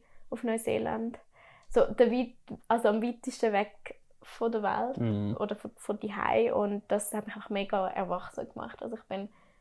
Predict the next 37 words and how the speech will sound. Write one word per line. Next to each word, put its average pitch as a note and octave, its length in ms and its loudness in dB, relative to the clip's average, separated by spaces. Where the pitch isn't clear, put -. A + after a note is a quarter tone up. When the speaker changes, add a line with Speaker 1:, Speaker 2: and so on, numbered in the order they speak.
Speaker 1:
ich A#3+ 120 2
habe A3+ 120 10
wirklich A#3+ 260 -2
das - 120 -8
Gefühl, A3+ 240 2
ich A#3 180 -2
bin A3 180 0
anders G#3 640 0
heimgekommen, - 480 -2
als - 40 -8
ich - 80 -10
gegangen G3 360 0
bin. G3 360 -2
In A#3 160 2
so A#3 220 8
vielen A#3+ 300 4
Hinsichten. A#3+ 960 0
Und, G3+ 380 0
ähm, G3 600 2
ja, G3 180 8
das, G3+ 380 4
das - 100 -8
hat A3+ 80 -4
mich A3 100 -4
einfach G#3+ 200 -8
am G#3 100 -2
meisten G3 280 -6
geprägt. A3 300 -2
Ich - 60 -16
bin A3 100 -4
mega G#3+ 200 -4
erwachsen A3 500 2
geworden, G#3 280 0
mega G3 140 -4
selbstständig. G3 640 -2
Ich - 140 -8
habe G#3 140 -6